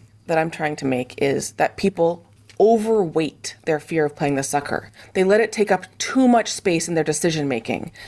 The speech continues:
in part because if you fail to name it, like, if you fail to say, "Look, I'm deciding between two options.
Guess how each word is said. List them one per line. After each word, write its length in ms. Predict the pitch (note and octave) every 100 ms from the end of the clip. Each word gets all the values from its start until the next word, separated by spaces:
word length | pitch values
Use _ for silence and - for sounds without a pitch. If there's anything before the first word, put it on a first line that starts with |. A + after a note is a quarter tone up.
| - - - -
in 180 | G3+ G#3
part 380 | - C4+ D4+ D4
because 540 | C4 - G3+ F#3+ F3+ - -
if 160 | G3 F#3+
you 100 | G3
fail 580 | - - - G#3 A#3 A#3+
to 160 | G#3+
name 420 | F3+ D#3 D#3 E3 F#3
it, 200 | A#3 - - -
like, 100 | F#3+
if 80 | F#3
you 80 | G3
fail 220 | F#3+ A3+
to 100 | A3
say, 220 | G3+ F#3+ E3+
"Look, 320 | F#3 D3+ - E3
I'm 100 | E3+
deciding 400 | E3+ F3 F#3+ F#3+
between 260 | F3+ E3
two 180 | D#3+ E3+
options. 460 | F3 F#3+ - D#3